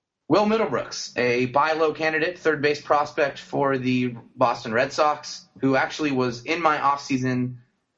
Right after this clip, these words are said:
uh, plan earlier i-, in the, uh, offseason, and I'll link you to that here, uh, on the podcast homepage.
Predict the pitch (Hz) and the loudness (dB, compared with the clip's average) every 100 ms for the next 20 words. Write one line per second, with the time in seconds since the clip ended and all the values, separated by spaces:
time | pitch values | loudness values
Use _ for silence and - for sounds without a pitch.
0 | - 117 120 123 127 - - 180 175 - | 0 2 4 2 -2 -6 0 0 0 -4
1 | 101 110 107 95 95 - 98 98 107 101 | -2 0 0 -2 -4 -6 -8 -4 -4 -4
2 | 98 98 92 107 101 113 101 101 101 104 | -2 -2 0 0 -2 -4 -6 -4 -2 -2
3 | 104 - 127 98 90 - 98 95 - _ | -2 -8 -4 0 0 0 0 0 -4 _
4 | _ - 82 101 101 104 104 98 95 - | _ -6 0 0 0 0 0 0 -2 -2
5 | 101 95 87 | -2 0 -2